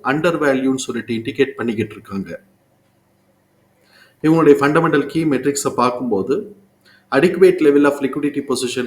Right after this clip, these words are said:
மெயின்டெயின் பண்றாங்க, high rate of return எடுக்கிறாங்க, debt to equity beyond tolerance.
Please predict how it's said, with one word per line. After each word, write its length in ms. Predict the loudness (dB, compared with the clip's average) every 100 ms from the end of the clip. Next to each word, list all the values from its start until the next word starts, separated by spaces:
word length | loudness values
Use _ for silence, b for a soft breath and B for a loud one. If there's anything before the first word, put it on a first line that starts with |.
| -4
மெயின்டெயின் 340 | -2 -2 -2
பண்றாங்க, 500 | -4 0 -2 -2 -4
high 140 | 0 0
rate 240 | 0 -2
of 160 | -4 -4
return 360 | -10 -4 -4
எடுக்கிறாங்க, 640 | -2 -6 -8 -4 -2 -2 0
debt 180 | -2 -2
to 200 | -2 -2
equity 680 | -2 -2 -4 -8 -8 -8 -4
beyond 280 | 0 2 0
tolerance. 540 | -2 -4 -4 -10 -10